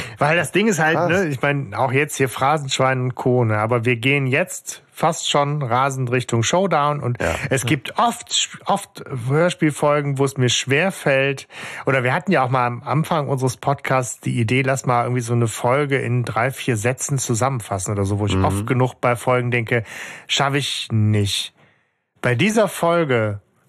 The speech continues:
Speaker 1: hätte ich das ohne Probleme gekonnt, weil das halt so einfach durcherzählt wird.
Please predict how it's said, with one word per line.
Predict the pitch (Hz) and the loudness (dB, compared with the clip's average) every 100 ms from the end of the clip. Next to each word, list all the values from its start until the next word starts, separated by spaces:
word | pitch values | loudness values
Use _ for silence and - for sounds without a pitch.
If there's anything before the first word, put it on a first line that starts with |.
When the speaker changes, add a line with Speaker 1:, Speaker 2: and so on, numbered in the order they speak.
| _ - | _ -4
Speaker 1:
hätte | 127 113 | -4 -4
ich | - | -4
das | 127 113 - | -4 -4 -6
ohne | - 156 156 151 | -2 0 2 0
Probleme | - 131 131 131 131 120 | -2 0 2 2 2 0
gekonnt, | 113 - 196 226 220 - | -4 -2 0 0 -2 -2
weil | 131 139 | 0 0
das | 135 131 | 0 -4
halt | 135 120 120 117 | 0 2 0 -4
so | - - - - - - 143 202 226 220 - _ | -12 -8 -6 -4 -4 -2 2 4 4 4 0 _
einfach | - 143 180 180 - 160 139 | -4 0 0 0 -2 -2 -4
durcherzählt | - 143 147 135 113 - 113 110 - | -2 0 0 0 -2 0 0 0 -4
wird. | 104 98 - | -6 -6 -8